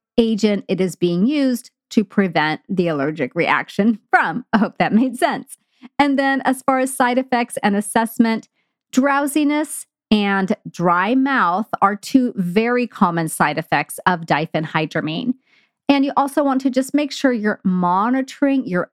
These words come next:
elderly patients, especially for acute confusion, which can be quite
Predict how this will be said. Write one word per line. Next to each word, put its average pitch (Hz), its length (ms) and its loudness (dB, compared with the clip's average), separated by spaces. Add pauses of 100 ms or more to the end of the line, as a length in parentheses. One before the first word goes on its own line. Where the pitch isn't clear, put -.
elderly 247 600 0
patients, 262 600 -2
especially 220 800 -2 (280)
for 208 320 2
acute 196 720 0
confusion, 175 640 2
which 175 220 -4
can 240 300 2
be 190 340 -2 (100)
quite 165 400 0